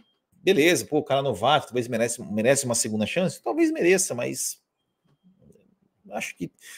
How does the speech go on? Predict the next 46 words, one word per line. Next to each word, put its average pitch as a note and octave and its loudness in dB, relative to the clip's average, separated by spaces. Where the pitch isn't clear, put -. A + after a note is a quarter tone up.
que - -2
vai D3+ 12
tomar C3 6
outro C3 6
vareio A#2 6
do F#2+ 2
álbum G2 4
aí. A#2+ -2
O G#3+ 4
álbum, F#3 6
é, A2 6
e, D3 2
e, D#3+ -2
e F3+ 6
eu G3+ 12
acho A3+ 4
que A3+ -2
isso, G3+ 0
assim, D#3+ 2
por D3 4
mais F3 8
que A#2 2
a B2 4
imagem D3 4
do A#2+ 4
álbum A2 6
tenha A2 -2
sa-, G#2+ 0
tenha A2 -4
sido G#2 -2
extremamente C#3 0
positiva C#3 0
pelo A2+ 0
trabalho B2 4
que - -6
ele G#2 -2
fez C3+ -2
na G2 -2
Williams A#2 -2
em G#2+ -4
dois G#2+ 4
mil A2+ 0
e A2 2
vinte G#2+ -6
e - -6
três, F3 0